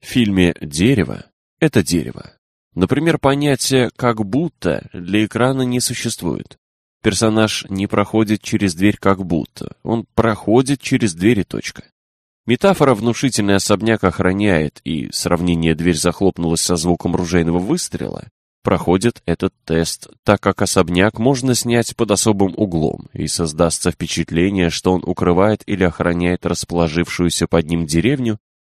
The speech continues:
а звук захлопывающейся двери ударит по ушам, как выстрел.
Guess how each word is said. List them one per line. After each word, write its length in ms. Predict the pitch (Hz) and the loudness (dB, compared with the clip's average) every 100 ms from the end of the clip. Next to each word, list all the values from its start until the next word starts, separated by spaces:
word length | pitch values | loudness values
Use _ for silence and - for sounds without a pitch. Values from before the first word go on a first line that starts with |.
| _ - | _ 0
а 140 | 98 | 0
звук 360 | 98 147 - - | 2 0 0 -4
захлопывающейся 1300 | 95 120 - 131 - 101 110 95 107 98 - 101 | 0 0 4 2 2 2 2 2 0 0 0 -2
двери 360 | 85 92 147 135 | 0 0 2 2
ударит 460 | 107 92 107 101 - | 2 2 2 0 0
по 160 | 98 | 0
ушам, 340 | 92 - 117 110 | 0 2 2 4
как 240 | 98 - | 0 0
выстрел. 560 | 80 78 - - 50 | -2 -2 -6 -10 -16